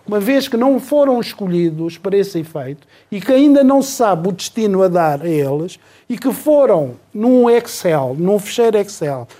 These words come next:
de qualquer forma, ainda notificados para a Comissão Europeia,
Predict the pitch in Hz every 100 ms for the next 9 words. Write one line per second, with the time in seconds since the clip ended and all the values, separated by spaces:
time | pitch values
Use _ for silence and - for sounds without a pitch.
0 | _ - 214 196 208 - 196 160 147 131
1 | - _ - 190 277 285 202 180 170 208
2 | 233 - 202 196 208 180 147 139 131 -
3 | _ - 208 202 202 190 175 185 160 156
4 | 151 143 165